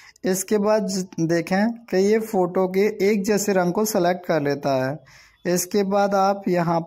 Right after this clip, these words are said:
पर इमेज में जाएं। इमेज में मेन्यू बार में एक इमेज बटन होगा, इमेज का ऑप्शन होगा, उस पर आप क्लिक करें। इमेज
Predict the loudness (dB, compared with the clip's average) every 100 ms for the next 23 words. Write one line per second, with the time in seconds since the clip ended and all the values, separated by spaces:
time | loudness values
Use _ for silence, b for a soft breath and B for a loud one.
0 | 0 0 -2 -4 0 2 2 2 2 2
1 | 2 2 2 2 -2 -12 _ _ B B
2 | B -4 0 2 4 4 4 4 4 2
3 | 2 2 2 2 0 0 -2 0 0 2
4 | 2 2 2 2 2 0 2 0 2 2
5 | 2 0 2 2 2 0 0 0 2 0
6 | 0 0 0 0 0 -2 0 0 2 0
7 | -2 B B B B _ 0 2 2 2